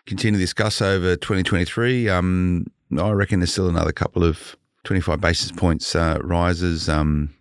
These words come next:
February and March potentially is what my read of the market is. So,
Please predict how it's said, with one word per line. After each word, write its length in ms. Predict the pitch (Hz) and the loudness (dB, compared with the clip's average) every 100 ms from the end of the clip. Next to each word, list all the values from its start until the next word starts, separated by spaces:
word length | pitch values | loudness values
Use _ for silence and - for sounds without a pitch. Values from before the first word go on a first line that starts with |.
| 104 | -16
February 400 | - 87 87 85 | -6 -4 0 0
and 100 | 80 | 2
March 540 | 80 87 - - - - 110 | 2 0 -2 -8 -10 -12 -16
potentially 440 | - - - - | -2 0 0 0
is 100 | 90 | 0
what 140 | - 95 | -2 0
my 120 | 87 | 0
read 260 | 85 87 | 2 0
of 60 | 90 | 0
the 60 | 85 | -2
market 380 | 90 92 - | 0 -2 -2
is. 160 | 95 104 | -2 -2
So, 320 | - - 85 | -2 0 0